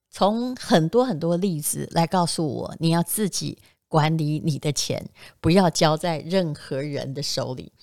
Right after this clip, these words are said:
那当然我也曾经交过我妈手里，结果后来发现说，哎，那急不起。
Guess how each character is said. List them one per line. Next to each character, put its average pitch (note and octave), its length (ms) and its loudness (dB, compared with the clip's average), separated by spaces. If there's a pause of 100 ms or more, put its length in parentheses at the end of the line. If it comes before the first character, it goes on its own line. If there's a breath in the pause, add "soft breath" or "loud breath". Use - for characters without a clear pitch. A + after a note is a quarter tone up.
(220 loud breath)
那 A3 100 2
当 A3+ 120 8
然 A3 140 4
我 F3+ 100 6
也 F3+ 80 6
曾 D3+ 220 0
经 F3 180 2
交 E3 240 4
过 E3 460 2
我 C#3 180 0
妈 D#3+ 280 4
手 - 260 -4
里， C#3 160 -4
结 G3+ 100 0
果 G#3 80 6
后 G#3+ 80 4
来 D#3+ 140 4
发 D#3+ 180 0
现 E3+ 240 -2
说， E3+ 120 -2
哎， C4+ 120 2
那 B3+ 160 2 (220)
急 C#3+ 240 0
不 D3+ 240 2
起。 - 260 -4